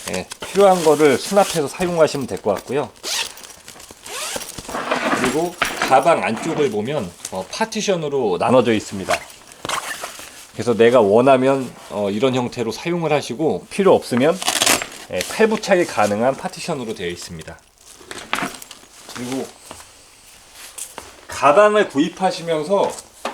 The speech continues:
어떤 용도로 쓰실 건지 낚시인이 결정하시면 됩니다. 그리고 이제 보여드리면, 예, 코비아 난로 이런 식으로 집어넣고, 나머지 필요 공간에 뭐 떡밥, 그릇 등등등 넣으시면 되고,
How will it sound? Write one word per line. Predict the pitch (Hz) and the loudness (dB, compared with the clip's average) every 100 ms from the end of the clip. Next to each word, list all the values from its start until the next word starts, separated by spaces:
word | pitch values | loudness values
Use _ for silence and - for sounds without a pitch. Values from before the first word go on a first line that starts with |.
| - | -10
어떤 | 202 - - 226 208 | -4 -4 0 2 2
용도로 | 131 127 139 156 156 | 0 -4 -4 -4 -4
쓰실 | 226 220 220 | -4 -6 -8
건지 | 196 165 151 | -8 -10 -10
낚시인이 | 98 - - 135 139 | -10 -10 -8 -6 -6
결정하시면 | - - 123 120 113 120 107 | -10 -8 -4 -2 -4 -6 -10
됩니다. | 90 92 95 - | -12 -12 -14 -12
그리고 | 101 101 | -12 -12
이제 | 98 | -12
보여드리면, | - 120 135 110 101 135 143 - - - - - - - - | -6 -2 -2 -2 -6 -4 -4 -8 -18 -20 -20 -18 -14 -12 -8
예, | 202 | -6
코비아 | 190 196 196 190 | -4 0 6 6
난로 | 175 151 120 95 - - - - - 95 | 6 4 4 2 -4 -20 -20 -20 -18 -10
이런 | 113 131 | -6 -6
식으로 | 120 120 110 113 101 | -6 -10 -8 -10 -8
집어넣고, | 117 127 120 107 - 165 - - - - - - | -8 -6 -6 -8 -6 -6 -6 -12 -20 -20 -18 0
나머지 | 107 113 233 117 | 4 6 4 2
필요 | 202 180 165 | 0 2 2
공간에 | 139 123 110 | 2 0 0
뭐 | 92 | -2
떡밥, | 147 - 120 - - | -4 -2 -2 -4 -4
그릇 | - 120 90 90 | 2 4 2 -2
등등등 | 117 120 123 113 107 | 0 4 4 4 4
넣으시면 | 92 101 107 117 107 | 2 2 0 -2 -2
되고, | 90 90 143 98 | -4 -4 -2 -4